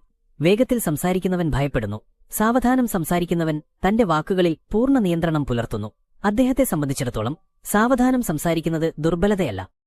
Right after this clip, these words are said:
ശക്തിയുടെ പ്രതീകമായിരുന്നു. നിങ്ങൾ എത്ര സാവധാനം സംസാരിക്കുന്നുവോ അത്രയും ശ്രദ്ധയോടെ മുന്നിലുള്ളയാൾ നിങ്ങളെ കേൾക്കും. സാവധാനത്തിലുള്ള ശബ്ദം ആത്മവിശ്വാസം കാണിക്കുന്നു.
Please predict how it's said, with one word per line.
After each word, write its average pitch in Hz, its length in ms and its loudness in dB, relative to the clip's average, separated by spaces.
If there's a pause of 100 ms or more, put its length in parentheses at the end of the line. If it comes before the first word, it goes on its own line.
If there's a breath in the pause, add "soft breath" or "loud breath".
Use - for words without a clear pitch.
(120)
ശക്തിയുടെ 233 440 2
പ്രതീകമായിരുന്നു. 131 680 -2 (480)
നിങ്ങൾ 202 280 2
എത്ര 185 260 -2
സാവധാനം 208 540 0
സംസാരിക്കുന്നുവോ 151 800 -2 (260)
അത്രയും 269 380 0
ശ്രദ്ധയോടെ 165 500 0
മുന്നിലുള്ളയാൾ 165 580 0
നിങ്ങളെ 143 360 -2
കേൾക്കും. 117 260 -8 (400)
സാവധാനത്തിലുള്ള 240 680 0
ശബ്ദം 143 400 -4 (120)
ആത്മവിശ്വാസം 180 680 -2
കാണിക്കുന്നു. 101 420 -8